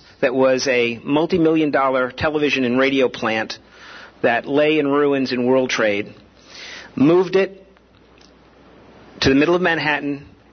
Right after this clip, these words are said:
and generally speaking, within two weeks' time, had everybody who was off the air back on the air.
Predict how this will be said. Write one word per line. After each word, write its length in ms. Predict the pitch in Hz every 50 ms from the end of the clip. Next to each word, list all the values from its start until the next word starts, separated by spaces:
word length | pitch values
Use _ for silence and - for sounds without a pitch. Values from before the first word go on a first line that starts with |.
| _
and 540 | - 143 135 131 131 127 131 131 127 127 127 - - - - - _ - -
generally 380 | - - 175 175 180 175 175 160
speaking, 480 | - - - 165 160 - 156 147 139
within 400 | 135 135 127 147 143 139 131 127
two 180 | - - - 185
weeks' 260 | 175 170 156 - -
time, 500 | - - 156 143 127 123 123 120 117 120 - - - - - - -
had 120 | - 135
everybody 460 | 135 147 156 170 165 160 151 151 156 147
who 100 | 147 143
was 160 | 139 131 127
off 380 | - - 156 151 156 151 -
the 220 | - 135 120 120 113
air 300 | 107 107 107 110 107 - - _ _ - _ -
back 300 | 135 127 123 127 - - -
on 200 | 143 127 123 120
the 200 | 107 107 95 95
air. 220 | 82 73 65 -